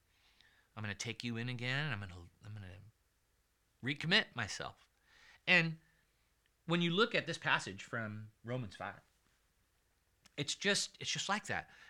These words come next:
Gomer was helpless. I am helpless. At just the right time, this crazy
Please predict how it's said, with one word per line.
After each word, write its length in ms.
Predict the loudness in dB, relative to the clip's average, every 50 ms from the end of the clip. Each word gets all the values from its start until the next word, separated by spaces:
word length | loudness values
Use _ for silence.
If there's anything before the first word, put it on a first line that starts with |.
| 0 6
Gomer 260 | 6 8 8 8 8
was 200 | 6 6 6 6
helpless. 500 | 6 6 6 4 0 0 0 -2 -6 -10 -14 _ _ _ _ _ _ _ -4
I 140 | -2 0 0
am 120 | 0 0
helpless. 540 | -2 -4 -8 -12 -12 -12 -12 -12 -12 -12 -12 -14 -18 -12 -4 -2
At 140 | -2 0 4
just 220 | 6 6 6 6 6
the 80 | 4
right 240 | 8 8 8 8 6
time, 460 | 4 0 4 6 8 8 8 6 2 -4 -10 -20 -20 -20 -20 _ _ _
this 280 | 8 8 10 10 8 6
crazy 1200 | 4 2 2 2 2 0 2 8 10 10 12 12 12 10 10 8 6 2 0 2 2 0 0 -2